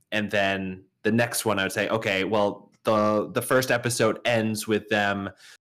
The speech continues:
sort of thinking this way." Uh, then I would wanna start building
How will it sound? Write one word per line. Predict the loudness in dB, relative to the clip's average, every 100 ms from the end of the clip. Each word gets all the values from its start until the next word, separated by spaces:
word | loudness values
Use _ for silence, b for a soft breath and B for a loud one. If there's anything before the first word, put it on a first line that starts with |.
| -6
sort | 0 2
of | 2 0
thinking | -2 -2 0 -2 -2 -2
this | -4 -4 0
way." | 2 2 2 -2 -4 b b _ _
Uh, | 0 2 2 2 2
then | 0 2
I | 0
would | 0
wanna | -2 -4
start | -2 -2 -2
building | 0 0 -2 -6 -8